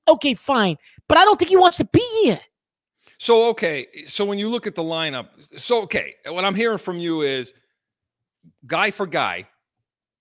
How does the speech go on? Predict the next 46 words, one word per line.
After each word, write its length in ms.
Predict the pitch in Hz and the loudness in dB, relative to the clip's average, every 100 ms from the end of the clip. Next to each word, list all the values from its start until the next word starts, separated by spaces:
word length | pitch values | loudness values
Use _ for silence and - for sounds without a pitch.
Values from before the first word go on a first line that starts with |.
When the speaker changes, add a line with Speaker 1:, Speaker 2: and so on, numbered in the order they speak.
| _ _ | _ _
Speaker 2:
they're 160 | 160 | -6
better 320 | 165 175 160 160 | -2 0 0 -2
with 160 | 147 | -4
Durant. 400 | - 131 95 69 - | -6 -8 -8 -10 -6
Durant's 300 | 165 214 208 | -4 -2 -2
a 40 | |
better 220 | 185 175 | -2 2
Speaker 1:
That's 120 | 247 | 0
Speaker 2:
player 180 | 160 135 | 0 -2
Speaker 1:
in 60 | - | 2
Speaker 2:
than 100 | 269 | 4
Speaker 1:
my 140 | 294 | 6
Speaker 2:
Brown 120 | 294 254 | 4 4
Speaker 1:
opinion, 320 | 269 262 294 | 2 0 0
in 60 | |
my 220 | 254 285 277 | 4 6 6
Speaker 2:
today. 160 | 240 | 6
Speaker 1:
opinion, 260 | 247 233 220 | 4 2 0
yes, 180 | 202 214 | 0 0
and 100 | 214 | -2
I 80 | |
could 180 | 240 247 | -2 -4
be 120 | 233 | -6
Speaker 2:
Right 180 | 269 - | 0 0
Speaker 1:
wrong. 80 | 190 | 0
Speaker 2:
now. 180 | 98 - | -4 -6
Speaker 1:
Today, 500 | - 240 302 285 247 | -4 0 4 6 4
in 240 | 233 269 202 | 2 -6 -4
my 140 | 247 | 0
opinion, 600 | 247 240 247 208 196 175 _ | 0 -2 -6 -6 -6 -8 _
yes, 240 | 175 151 | -8 -6
in 140 | 254 269 | -6 0
my 100 | 320 | 2
opinion. 320 | - 170 147 | 2 -4 -8
Speaker 2:
Okay. 80 | 92 _ _ _ | -16 _ _ _
So, 200 | - 190 | -6 -6
Du-, 140 | 165 240 254 | -4 -6 -6
I 60 | |
mean, 140 | 190 175 | -6 -10
yeah, 240 | 247 254 120 | -6 -6 -4
look, 240 | 185 - | -6 -4
Durant's 360 | 180 196 214 190 | -4 -4 -6 -10
a 40 | |
top, 320 | - 190 170 _ _ _ _ | -6 -6 -6 _ _ _ _
you 120 | 190 | -12
know, 220 | 185 90 | -12 -12